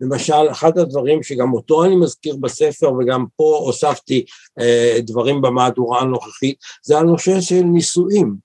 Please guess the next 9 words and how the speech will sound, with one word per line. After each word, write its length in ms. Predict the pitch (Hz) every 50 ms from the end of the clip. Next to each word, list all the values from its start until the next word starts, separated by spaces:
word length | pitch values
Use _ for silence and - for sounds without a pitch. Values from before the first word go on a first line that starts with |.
| _ _ _ - - - - - - _ -
נישואים 640 | 143 156 151 - - 156 160 180 208 233 240 240
בתקופת 560 | 214 185 196 - - 143 - - 175 185 202 196
בית 440 | - 143 143 147 165 175 180 175 -
ראשון 560 | 160 156 139 - - 123 117 117 135 151 180 196 _ _ _ _ _ _ _ _ -
היו 460 | 156 156 160 156 175 196 233 226 190 180
עניין 680 | - 170 165 165 156 151 156 160 170 175 185 196 208 202 _ _ _ _ _ _ _ _ _ _ _ -
אזרחי, 540 | 165 147 135 147 160 151 - - 190 175 117 - _ _ _ _ _ _ _ _ _ -
היו 340 | 139 139 156 175 220 240 214
עניין, 640 | 202 185 180 175 170 170 170 170 180 185 196 185